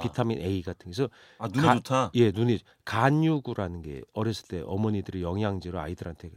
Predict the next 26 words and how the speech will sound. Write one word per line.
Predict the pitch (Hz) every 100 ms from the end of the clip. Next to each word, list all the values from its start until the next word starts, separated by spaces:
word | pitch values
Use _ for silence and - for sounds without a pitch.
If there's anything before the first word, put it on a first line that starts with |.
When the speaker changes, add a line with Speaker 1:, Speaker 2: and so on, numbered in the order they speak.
| -
Speaker 1:
눈 | 101 104
좋아지라고 | 98 90 85 76 80 80 _
먹였어요. | - 95 104 107 - -
Speaker 2:
와, | 101 101
진짜 | - 123 120 208
오랜만에 | 151 151 160
들어봐요. | 113 95 87
Speaker 1:
네, | - 156 175
Speaker 2:
간유구. |
Speaker 1:
간유구. | 147 139 151 165 120 98 95
Speaker 2:
맞-, | 135
진짜 | - 156 175
오랜만에 | 190 233
Speaker 1:
원기소 | 233
Speaker 2:
들어봐요. | 208 170
Speaker 1:
알아요? | 160 135
원기소? | 131 127 120 185 - _ -
Speaker 2:
<laughs> | - 139 170 190 190 -
진짜 | 247
오랜만에 | 240 202 247
Speaker 1:
예. | 214
Speaker 2:
들어봐요. | 139 131 123 127 107 _ _ -
Speaker 1:
부잣집 | 143 170 156
애들이 | 139 127
먹었죠, | 120 85 82 90 80
원기소. | 82 80 -